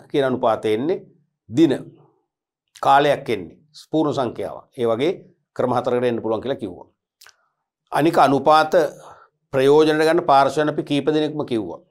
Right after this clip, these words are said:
අයිතිකරුවෝ, කළමනාකරුවෝ, ණය හිමියෝ, රජය, සේවකයෝ, ඒ වගේම තරඟකරුවෝ, සැපයුම්කරුවෝ, මූල්‍ය ආයතන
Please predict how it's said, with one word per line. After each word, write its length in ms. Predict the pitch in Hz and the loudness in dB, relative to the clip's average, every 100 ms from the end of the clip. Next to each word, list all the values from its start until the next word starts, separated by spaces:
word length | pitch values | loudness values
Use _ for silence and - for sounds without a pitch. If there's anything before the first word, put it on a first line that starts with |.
| _ _ _ _ | _ _ _ _
අයිතිකරුවෝ, 800 | - 117 117 127 131 127 160 175 - _ _ _ _ | -4 -2 -2 -2 0 0 0 -6 -12 _ _ _ _
කළමනාකරුවෝ, 880 | - 107 113 123 123 123 139 156 170 - _ _ _ _ - - | -4 -2 0 2 0 2 0 0 -2 -6 _ _ _ _ -20 -12
ණය 360 | 107 113 120 | -4 -2 0
හිමියෝ, 360 | 120 139 160 170 - _ _ _ _ - | 0 0 0 0 -6 _ _ _ _ -6
රජය, 440 | 98 113 95 147 170 - - _ _ _ | -2 0 2 2 2 -2 -12 _ _ _
සේවකයෝ, 680 | - - 120 123 135 165 170 170 - _ _ _ _ _ | -10 -2 0 2 2 2 0 0 -10 _ _ _ _ _
ඒ 100 | 117 | -4
වගේම 260 | 113 117 | -2 -2
තරඟකරුවෝ, 720 | 117 113 120 135 156 160 170 165 - _ _ - _ _ _ _ _ _ _ _ - | 0 0 0 2 2 4 2 -2 -10 _ _ -20 _ _ _ _ _ _ _ _ -20
සැපයුම්කරුවෝ, 960 | - 123 120 127 143 143 156 156 165 160 - _ _ 95 | -8 -6 -2 0 0 2 2 2 0 -2 -12 _ _ -6
මූල්‍ය 380 | 123 156 165 | 2 4 4
ආයතන 380 | 131 95 87 82 | 4 2 -2 -12